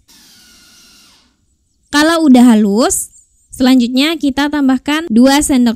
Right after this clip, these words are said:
teh sampai satu sendok makan garam atau sesuai selera.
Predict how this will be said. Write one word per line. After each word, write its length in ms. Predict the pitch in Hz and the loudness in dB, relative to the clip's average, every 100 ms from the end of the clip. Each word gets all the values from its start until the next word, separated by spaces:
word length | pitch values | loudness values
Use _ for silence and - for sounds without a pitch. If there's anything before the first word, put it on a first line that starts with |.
| - | -4
teh 320 | 254 320 381 | -2 -2 -4
sampai 480 | - 285 285 302 320 | -4 -2 -2 -2 -4
satu 240 | 294 262 | -4 -4
sendok 240 | 254 233 220 | -4 -4 -4
makan 320 | 208 202 226 | -6 -4 -2
garam 560 | 208 190 196 208 320 | -2 -2 -2 -2 -4
atau 320 | 233 240 226 226 | -6 -6 -6 -6
sesuai 320 | 214 214 208 | -8 -8 -8
selera. 560 | - 190 185 214 349 | -6 -8 -4 -4 -4